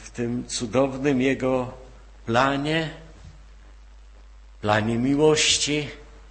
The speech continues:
znalazł się również człowiek. To jest dla nas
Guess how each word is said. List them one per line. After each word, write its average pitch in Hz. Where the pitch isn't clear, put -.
znalazł 143
się 147
również 156
człowiek. 147
To 110
jest 123
dla 110
nas 120